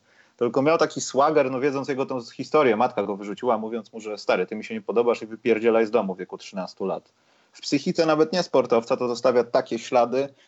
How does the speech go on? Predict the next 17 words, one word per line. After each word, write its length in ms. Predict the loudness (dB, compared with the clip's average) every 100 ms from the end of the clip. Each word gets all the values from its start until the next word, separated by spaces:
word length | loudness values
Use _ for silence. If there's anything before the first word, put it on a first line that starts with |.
| _
że 280 | -10 -6 -6
ciężko 340 | -2 -4 0 -2
jest 120 | 0
się 140 | 0
ogarnąć, 560 | 2 4 2 0 -8 -8
będąc 360 | -8 -8 -8
normalnym 400 | -8 -2 -2 -4
człowiekiem, 540 | -6 -4 -2 -2 -6 -6
a, 240 | -6 -6 -8 _ -16
a 100 | -10
ty 140 | -6
dostałeś 460 | -4 2 4 4 2
się 100 | 2
do 100 | 2
N 160 | 2
B 60 | 2
A. 200 | 4